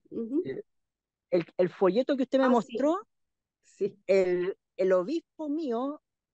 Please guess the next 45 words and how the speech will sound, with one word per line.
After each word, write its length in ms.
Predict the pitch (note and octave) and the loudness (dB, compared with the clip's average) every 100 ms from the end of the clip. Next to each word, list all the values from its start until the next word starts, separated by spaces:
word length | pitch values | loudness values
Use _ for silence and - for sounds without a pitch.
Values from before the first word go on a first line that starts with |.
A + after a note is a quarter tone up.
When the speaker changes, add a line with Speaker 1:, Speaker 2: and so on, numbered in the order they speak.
| - | -2
Speaker 2:
me 140 | F#3+ | 2
lo 80 | F#3+ | 4
entregó 360 | F#3 - F#3+ A3 | 2 0 0 2
a 60 | |
mí 320 | B3+ C#4+ C#4+ C#4+ | 2 2 0 -2
cuando 200 | B3 A3 | -4 -2
yo 100 | A3 | -2
tenía 360 | A3 G#3+ A3+ G#3+ | -2 -4 -2 -4
como 420 | A3 G3+ F#3+ F3+ | -4 -2 -2 -2
doce 400 | F#3 A3+ - G#3+ | -4 -8 -2 0
años 280 | A3 B3+ A3 | 2 2 2
más 140 | G#3+ G#3+ | 0 0
o 40 | |
menos. 320 | A3+ B3 A3 B3+ A3 - - | -2 -2 -4 -6 -10 -16 -6
Speaker 1:
Sí. 220 | B3 A3 | -2 0
Speaker 2:
Yo 120 | E3+ F#3+ | 2 4
era 140 | F#3+ | 4
un 60 | F#3+ | 4
Speaker 1:
Es 100 | F#3+ | 2
que 60 | |
es 100 | A3 | 2
de 60 | C4 | 2
Speaker 2:
diácono. 220 | A#3+ C#4+ | 2 0
Speaker 1:
mis 120 | A#3+ _ | -2 _
hijos, 440 | A#3+ B3+ - - - - - | -12 -10 -4 -4 -4 -20 -4
sí. 400 | B3 G#3+ G3+ - _ _ - - _ - | -2 -2 -4 -18 _ _ -20 -20 _ -4
Speaker 2:
Y 220 | F3 F3+ | -2 0
me 240 | F3 F#3 F#3+ | 0 2 2
lo 80 | F#3+ | 0
entregó 480 | F#3 F3+ E3 C#4+ F4 | 0 2 2 2 0
así, 340 | - E4 G4 - _ _ _ _ _ - | -6 -8 -8 -12 _ _ _ _ _ -2
como 240 | F#3+ E3+ | 2 2
que 140 | F#3+ | 2
si 160 | D#3+ G3+ | 0 0
eso 180 | G#3+ G#3 | 2 0
fuera 400 | - F#3+ G3 E3+ | 0 0 2 2
algo 920 | F#3 E3 E3+ D3 C3+ B2 A#2+ A2+ G#2+ - | 2 4 4 4 0 -2 -4 -6 -8 -6
grandioso, 760 | C#3+ C#3 C3 C#4 E4 - D3 C3+ | 0 0 0 0 -4 -4 -4 -2
como, 240 | C#3 C3 | 0 0
Speaker 1:
Sí, 140 | B3 | -2
Speaker 2:
como 200 | B3 C3 | 0 2
Speaker 1:
sí, 120 | G#3+ A#3+ | 2 0
Speaker 2:
si 100 | G#4 | -2
Speaker 1:
uy, 80 | C3+ | 2
Speaker 2:
fuera 520 | E3 D#3+ C#3+ C3+ C3 | 4 6 4 4 0